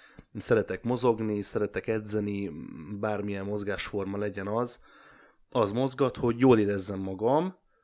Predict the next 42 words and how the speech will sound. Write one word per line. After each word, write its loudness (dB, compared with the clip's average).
és, -2
ö, -2
azt, 2
azt, 0
ö, 0
látom -2
magam -2
előtt, 4
hogy 0
ezzel 2
tudatosan, -2
ugye, -2
egészségesebbé, -6
ö, -4
válok, 4
vagy 2
hát -4
in-, -2
inkább 2
azt 6
mondom, 2
hogy 4
megtartom, -2
mert -4
úgy -6
gondolom, -6
hogy, -8
hogy -8
nálam -2
talán -2
erről, -2
erről -2
lehet -4
szó, 2
hogy -2
én -6
ezt, -4
én -2
ezt -2
megtartom, -4
hogy, -4
ö, 0